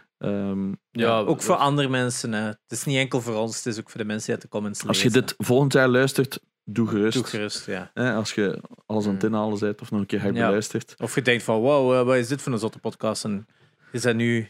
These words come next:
Speaker 3: twintig afleveringen
Speaker 1: Ja, en uw
Speaker 3: geleden.
Speaker 1: vriend heeft u gereferred. Hè. Thanks,
Speaker 3: Dus dat.
Speaker 1: Hombre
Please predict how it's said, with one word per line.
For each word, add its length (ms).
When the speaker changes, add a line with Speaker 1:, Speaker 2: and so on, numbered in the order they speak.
Speaker 3:
twintig 280
afleveringen 520
Speaker 1:
Ja, 60
en 100
uw 60
Speaker 3:
geleden. 200
Speaker 1:
vriend 200
heeft 220
u 60
gereferred. 640
Hè. 320
Thanks, 260
Speaker 3:
Dus 120
dat. 80
Speaker 1:
Hombre 480